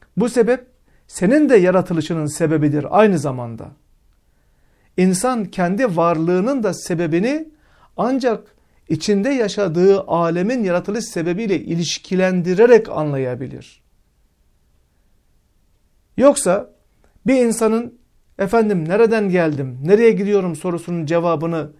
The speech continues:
biyolojik olarak vermesi çok basit bir şeydir. İşte okullarda öğreniyoruz, herkes yaşayarak öğreniyor. Annenin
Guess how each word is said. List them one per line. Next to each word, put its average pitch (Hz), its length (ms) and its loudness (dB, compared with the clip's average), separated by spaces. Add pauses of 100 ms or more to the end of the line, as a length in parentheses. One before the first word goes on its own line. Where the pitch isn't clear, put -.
(360)
biyolojik 208 480 8
olarak 170 380 2
vermesi 156 640 -4
çok - 220 -6
basit 180 380 -4
bir 165 80 -2
şeydir. 156 360 -4
İşte - 280 -8
okullarda 147 480 -4
öğreniyoruz, 160 400 -4
herkes 175 300 -6
yaşayarak 156 420 -4
öğreniyor. 143 520 -6 (480)
Annenin 190 560 0